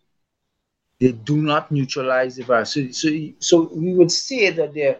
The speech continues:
non-neutralizing. They do not stop infection, do not stop replication, do not stop transmission. So, so the vaccine is dead, was always dead. 'Cause if a vaccine cannot stop transmission, you don't ever bring it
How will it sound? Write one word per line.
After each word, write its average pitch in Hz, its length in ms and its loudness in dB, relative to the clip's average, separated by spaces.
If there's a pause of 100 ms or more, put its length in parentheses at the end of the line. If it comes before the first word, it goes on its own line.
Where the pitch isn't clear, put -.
(260)
non-neutralizing. 160 1120 -2 (640)
They 143 220 0
do 170 140 -2
not 208 220 0
stop - 300 0
infection, 131 640 -2
do 156 160 -2
not 185 180 0
stop 165 340 -4
replication, 127 640 -2
do 135 140 -2
not 147 120 0
stop - 280 -4
transmission. 143 640 0
So, - 220 0 (280)
so - 120 -4
the 151 120 0
vaccine 156 480 0
is 156 160 0
dead, 131 360 -2
was 120 300 -6
always 165 520 0
dead. 135 340 0 (600)
'Cause - 180 -2
if 196 100 2
a 226 200 -4
vaccine 160 520 -2
cannot 147 680 0
stop - 520 -2
transmission, 131 760 -4 (320)
you 123 120 -6
don't 170 240 0
ever 151 220 -2
bring 139 280 0
it - 280 -10